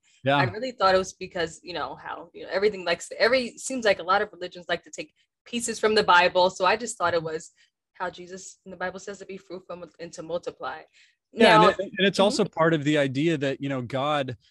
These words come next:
Speaker 1: so, so they also believe that God is, like, our literal father. So we're actually born as children of God, which of course we know is, is completely contradictory to Scripture, right? We become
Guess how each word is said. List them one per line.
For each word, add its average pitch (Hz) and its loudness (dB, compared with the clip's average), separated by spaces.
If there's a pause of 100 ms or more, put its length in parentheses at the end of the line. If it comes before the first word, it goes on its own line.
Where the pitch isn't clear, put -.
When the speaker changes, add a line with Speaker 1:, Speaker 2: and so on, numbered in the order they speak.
(300)
Speaker 1:
so, 156 -2
so 151 -6
they 151 2
also 180 0
believe 147 0
that 139 -4
God 143 -2
is, 127 -6
like, 127 -4
our 131 -4
literal 131 -4
father. 127 -4
So - -10
we're 143 -2
actually 165 -4
born 135 -4
as 127 -6
children 123 -6
of 101 -8
God, 135 -2
which 123 -8
of 127 -10
course - -6
we 143 -4
know 135 0
is, 120 -6
is 123 -10
completely 127 0
contradictory 131 0
to 120 -8
Scripture, 160 -4
right? 123 -4
We 165 0
become 160 -4